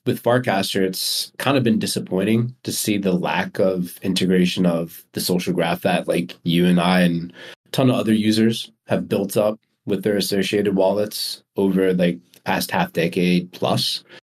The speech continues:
in a way that's just, like, they're only leaning into what people have been doing within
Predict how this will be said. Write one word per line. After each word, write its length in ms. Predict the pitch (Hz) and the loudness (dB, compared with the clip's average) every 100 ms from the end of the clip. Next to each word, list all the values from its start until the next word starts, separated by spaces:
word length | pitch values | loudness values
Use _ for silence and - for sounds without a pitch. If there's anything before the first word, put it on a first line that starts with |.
| _ _ _ _ _ - | _ _ _ _ _ -2
in 120 | 107 | 2
a 40 | |
way 200 | 104 101 | 4 4
that's 280 | 95 95 90 | 4 0 0
just, 200 | 92 - | -4 -2
like, 180 | 90 - | -2 -2
they're 160 | - 101 | 0 2
only 300 | 104 101 95 | 2 2 2
leaning 340 | 90 95 92 | 2 2 4
into 440 | 92 90 95 90 90 - | 4 2 2 0 -2 -2
what 240 | 101 98 | 0 0
people 240 | - 107 104 | 0 0 2
have 80 | 92 | 2
been 100 | 92 | 2
doing 520 | 95 92 92 90 90 - - | 2 2 2 2 0 -8 -4
within 600 | 95 - 92 101 123 | -4 0 0 0 -2